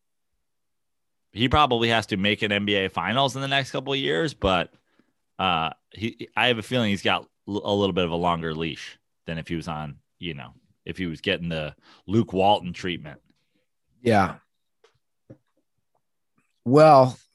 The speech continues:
Speaker 2: we didn't talk about this last episode, but the guy who played for the Nets for a couple of years, Paul Pierce,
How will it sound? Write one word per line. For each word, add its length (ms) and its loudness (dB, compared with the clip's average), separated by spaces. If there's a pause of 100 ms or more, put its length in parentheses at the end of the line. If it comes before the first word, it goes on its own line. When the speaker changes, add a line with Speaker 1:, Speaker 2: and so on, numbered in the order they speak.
(320)
Speaker 2:
we 100 6
didn't 200 8
talk 160 8
about 180 6
this 120 -2
last 320 4
episode, 560 -4
but 300 0 (1040)
the 60 -10
guy 200 4
who 100 4
played 260 6
for 80 -4
the 80 0
Nets 260 2
for 100 -4
a 40 -2
couple 260 -2
of 60 4
years, 500 0 (920)
Paul 160 6
Pierce, 640 6